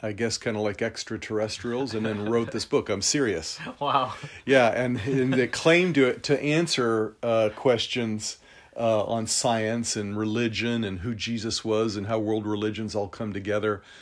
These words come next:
Speaker 1: But what it did as a result was really undermined any vestigial remnants I had of Catholicism, of Christianity, and of the truth of Christ.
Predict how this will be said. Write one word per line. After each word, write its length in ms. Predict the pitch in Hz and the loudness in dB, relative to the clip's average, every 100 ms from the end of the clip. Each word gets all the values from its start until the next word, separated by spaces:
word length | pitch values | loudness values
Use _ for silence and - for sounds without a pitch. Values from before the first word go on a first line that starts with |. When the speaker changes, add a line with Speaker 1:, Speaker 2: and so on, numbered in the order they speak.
| - - - | -20 -14 -2
Speaker 1:
But 100 | 123 | 4
what 180 | 135 | 6
it 260 | 131 117 95 | 4 0 -6
did 360 | 110 131 135 117 | 2 6 6 4
as 160 | 101 | 0
a 60 | 104 | -2
result 520 | 101 98 120 123 127 | -2 -4 0 0 0
was 220 | 110 95 | -4 -8
really 960 | 95 98 101 117 127 120 107 92 90 - _ _ _ - _ _ _ _ _ _ _ - | -8 -8 -4 -2 0 0 -2 -4 -8 -12 _ _ _ -20 _ _ _ _ _ _ _ -4
undermined 1000 | 143 156 131 113 104 101 101 98 95 - - _ _ - | 0 2 2 2 0 -2 -4 -6 -8 -12 -20 _ _ -4
any 480 | 156 160 147 123 104 | 2 4 4 2 0
vestigial 1200 | 95 95 104 113 - - 135 117 113 104 98 - | -4 -6 -2 -2 -2 0 0 0 0 0 0 -4
remnants 580 | 110 110 131 117 92 117 | -4 0 0 0 -2 -2
I 120 | 101 | -2
had 220 | 95 104 | -2 -4
of 140 | 101 - | -6 -8
Catholicism, 1080 | 107 - 117 123 135 113 95 95 90 95 - - - | -10 -2 -2 0 -2 -4 -4 -6 -8 -12 -18 -20 -14
of 160 | 95 - | -14 -4
Christianity, 920 | 131 113 - 107 101 113 107 98 95 | 0 0 -2 -4 -2 -2 -2 -4 -4
and 100 | 98 | -6
of 140 | 92 | -6
the 120 | 98 | -8
truth 380 | 85 - 113 - | -8 -6 -6 -6
of 140 | 87 | -12
Christ. 600 | - 113 107 92 87 - | -8 -4 -4 -4 -8 -12